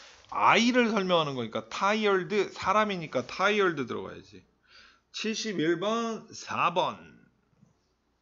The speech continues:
분사구문이니까 talking. 이건 자동사니까 수동을 안 쓰는 거야. 음. 그다음 칠십이 번, 일 번이랑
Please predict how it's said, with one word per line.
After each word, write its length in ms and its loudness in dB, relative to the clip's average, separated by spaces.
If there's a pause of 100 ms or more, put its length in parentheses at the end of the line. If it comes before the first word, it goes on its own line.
(680)
분사구문이니까 960 0
talking. 680 -2
이건 180 0
자동사니까 1300 -2 (680)
수동을 380 0
안 120 -2
쓰는 260 -6
거야. 260 -4 (460)
음. 140 -18 (1600)
그다음 180 -18
칠십이 560 -2
번, 380 4 (420)
일 380 -2
번이랑 640 0